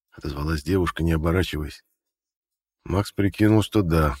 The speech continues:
наверняка так и есть. Пытался сообразить, как решить проблему, к кому обратиться, у кого может быть свободная квартира. Плохо то, что все они в Москве, а до Москвы они, он взглянул на часы,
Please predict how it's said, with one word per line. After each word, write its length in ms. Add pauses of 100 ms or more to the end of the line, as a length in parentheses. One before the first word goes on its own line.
(180)
наверняка 520
так 220
и 40
есть. 360 (920)
Пытался 440
сообразить, 640
как 240
решить 340
проблему, 580 (160)
к 80
кому 220
обратиться, 600 (440)
у 40
кого 240
может 240
быть 100
свободная 440
квартира. 500 (1200)
Плохо 340
то, 180
что 180
все 260
они 160
в 60
Москве, 560 (360)
а 120
до 100
Москвы 460
они, 280 (560)
он 100
взглянул 340
на 140
часы, 300